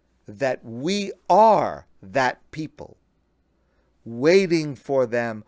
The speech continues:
on the other side in any way that we can.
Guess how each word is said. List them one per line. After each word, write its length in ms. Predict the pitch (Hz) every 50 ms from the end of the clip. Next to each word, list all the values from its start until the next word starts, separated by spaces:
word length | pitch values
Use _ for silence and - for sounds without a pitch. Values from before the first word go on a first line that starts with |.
| _ _ _ _ -
on 220 | 139 131 131 127 120
the 180 | 127 123 123
other 220 | 131 131 131 127 117
side 680 | - - - 127 120 110 95 87 80 71 - - - - _ _ _ _ _ _ _ _ _ _ _ _ _ _ _ _ _ _ _ _ _ _ _ _ _ _ _ _ _ -
in 220 | 131 123 123 - _ -
any 320 | 135 156 160 175 175 175
way 540 | 156 127 131 123 110 95 85 80 76 87 _ _ _ _ _ _ _ _ _ _ _ _ _ _ _ _ _ _ _
that 240 | - - 123 117 -
we 140 | 113 123 117
can. 360 | - - - 113 90 71 78